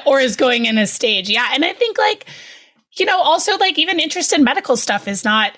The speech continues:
i-, is not necessarily, like, a huge red flag. I think what I would want parents to watch out for is a couple of things. I think, you know, again, what you said about, like, it would be nice if we just had very straightforward black and white science on all of this.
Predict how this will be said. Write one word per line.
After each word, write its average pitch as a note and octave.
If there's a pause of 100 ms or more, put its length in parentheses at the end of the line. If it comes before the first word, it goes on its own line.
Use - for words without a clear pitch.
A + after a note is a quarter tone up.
i-, A3
is G#3+
not G3+
necessarily, G3
like, F3+
a F#3+
huge F#3+
red F#3
flag. F3
I C4
think D4+
what C4
I B3+
would A#3
want C4+
parents C#4
to A#3
watch F3+
out F3+
for G3
is F#3
a F#3
couple F3
of D3
things. - (140)
I A#3
think, A#3+ (640)
you C4
know, A#3+ (500)
again, B3
what G3
you A3
said G3
about, F#3
like, F#3
it F#3+
would F#3+
be G#3+
nice A3+
if G#3+
we G3+
just F3+
had G3
very F3+
straightforward F#3
black F3+
and G3+
white E3
science G3
on F3+
all B3
of G#3+
this. F3+